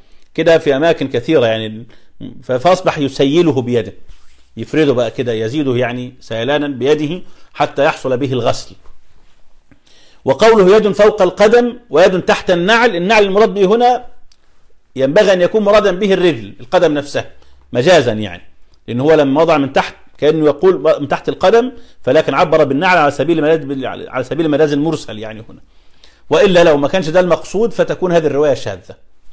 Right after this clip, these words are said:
<clears throat> تكون الرواية شاذة لأنه، آه، تخالف هذه، هذه من، هذه من طريق هشام بن سعد،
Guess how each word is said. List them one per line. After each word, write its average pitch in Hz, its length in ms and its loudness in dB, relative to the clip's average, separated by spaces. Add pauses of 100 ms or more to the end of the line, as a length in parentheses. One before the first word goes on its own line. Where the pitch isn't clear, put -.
<clears throat> 220 400 -2
تكون 131 160 -8
الرواية 139 240 -2
شاذة 175 420 -2 (480)
لأنه، 147 420 -2
آه، 127 220 -4
تخالف 147 580 2
هذه، 131 360 0
هذه 127 120 0
من، 123 220 -2
هذه 139 160 0
من 120 140 -4
طريق 165 320 -4
هشام 151 240 -4
بن 123 100 -8
سعد، 202 300 0